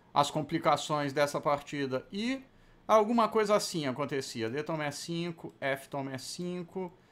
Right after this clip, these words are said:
Agora, acho cavalo toma E cinco ou era dama toma E cinco?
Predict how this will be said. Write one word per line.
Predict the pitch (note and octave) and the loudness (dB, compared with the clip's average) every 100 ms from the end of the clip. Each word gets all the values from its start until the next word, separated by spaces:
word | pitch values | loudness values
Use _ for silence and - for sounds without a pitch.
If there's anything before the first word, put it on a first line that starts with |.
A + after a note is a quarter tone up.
| _ _ - | _ _ 4
Agora, | C#3+ C3 C3 B2+ B2+ B2+ A#2+ A#2+ | 4 6 6 8 8 8 8 6
acho | - C#3 | 2 -4
cavalo | - B2 A#2 D#3+ E3 | 0 2 6 6 6
toma | - D3 C3+ | 2 -2 -2
E | |
cinco | C3 G3+ G3+ | -4 -6 -2
ou | E3 | 2
era | D3 | 2
dama | C3 C3 B2+ | 2 2 2
toma | B2 C3+ B2+ | 0 -2 -4
E | |
cinco? | B2+ - C3+ B2 - | -6 -8 -8 -8 -12